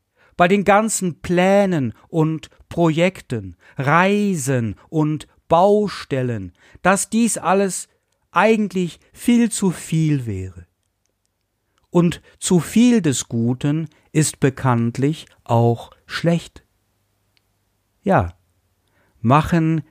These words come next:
wir sie uns nur bewusst, unsere Unzufriedenheit mit dem zu viel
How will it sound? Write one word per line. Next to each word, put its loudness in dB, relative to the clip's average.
wir 2
sie -4
uns -6
nur -2
bewusst, -6
unsere -2
Unzufriedenheit 0
mit -2
dem 0
zu -2
viel 0